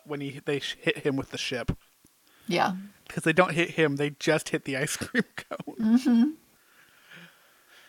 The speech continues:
Speaker 1: Um, but yeah, at this point, um, Stitch eats both of the pieces of cake, putting one back <laughs> and putting the cherry back on it, trying to give it back to Lilo.
Speaker 2: <laughs>
Speaker 1: Stitch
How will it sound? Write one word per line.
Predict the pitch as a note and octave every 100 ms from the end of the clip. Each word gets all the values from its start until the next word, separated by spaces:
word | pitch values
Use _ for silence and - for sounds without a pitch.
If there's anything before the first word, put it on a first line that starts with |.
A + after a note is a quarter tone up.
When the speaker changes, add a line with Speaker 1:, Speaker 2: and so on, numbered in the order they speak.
| _ _ -
Speaker 1:
Um, | D3+ D3 C#3+ F#3+ C4 - - - _
but | - E3
yeah, | D#3 C#3+ C#3+ - -
at | F3
this | F3+
point, | - F3+ E3+ E3 - - - - - -
um, | D3+ D3+ C#3+ C#3 B2+
Stitch | - - D#3+ - - -
eats | F#3 E3+ -
both | - A#3 A#3
of |
the | G3+
pieces | - F3+ D#3+
of | C#3+
cake, | - D#3 D3 -
putting | D#3+ C#3+ D3 - _ _ _
one | - D#3 D#3+
back | D#3+ E3+ -
<laughs> | -
and | B3
putting | F#3 F3+
the | A#3
cherry | - E3+ D3+ D3+
back | C#3 C3
on | F3 E3+
it, | E3+
trying | - D3+ D3
to |
give | C#3 C3
it | B2+
back | F3 F3
to | E3+
Lilo. | D#3+ D#3 D3+ D3 - C4 - B3 A#3 B3
Speaker 2:
<laughs> | - B3 - _ _ _ -
Speaker 1:
Stitch | - - G3+ -